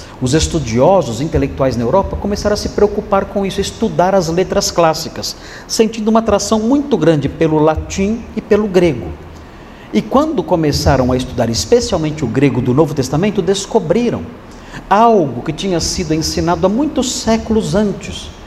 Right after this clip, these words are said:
mas que tinha sido esquecido. E o que era esse algo?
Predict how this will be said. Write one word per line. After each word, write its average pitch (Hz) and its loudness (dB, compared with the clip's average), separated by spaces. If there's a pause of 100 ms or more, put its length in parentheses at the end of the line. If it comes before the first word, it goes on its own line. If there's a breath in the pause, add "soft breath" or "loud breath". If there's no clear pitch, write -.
(160)
mas 202 0
que 208 -4
tinha 208 -2
sido 196 -4
esquecido. 208 -2 (680)
E 226 4
o 240 4
que 247 2
era 190 4
esse 170 0
algo? 101 0